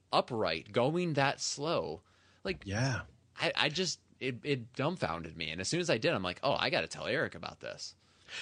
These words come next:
Speaker 2: Do you ever see that Olympic, um, track cycling where there's, like, the two guys and they, like,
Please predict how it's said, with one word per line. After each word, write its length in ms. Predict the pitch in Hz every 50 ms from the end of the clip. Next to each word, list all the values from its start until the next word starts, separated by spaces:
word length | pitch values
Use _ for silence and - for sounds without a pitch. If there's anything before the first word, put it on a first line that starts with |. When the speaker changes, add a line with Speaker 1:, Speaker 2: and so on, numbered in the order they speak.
| - 117 -
Speaker 2:
Do 100 | - 156
you 80 | 190 208
ever 160 | 220 262 262
see 220 | - - 226 214
that 180 | 190 170 135 -
Olympic, 760 | 135 131 117 104 110 117 123 123 - 135 123 - - - - -
um, 300 | 139 123 101 87 87 90
track 580 | - - - - 98 92 92 101 - - -
cycling 680 | - 87 - - 143 143 - - 170 170 170 170 170 165 - - - - - -
where 180 | - 123 123 127
there's, 340 | 113 123 117 120 113 104 -
like, 160 | 117 110 110
the 100 | - 113
two 280 | - - - 131 131 127
guys 480 | 123 117 101 101 110 123 139 135 - - -
and 120 | 131 120
they, 200 | 120 120 120 120
like, 300 | 113 110 110 104 98 92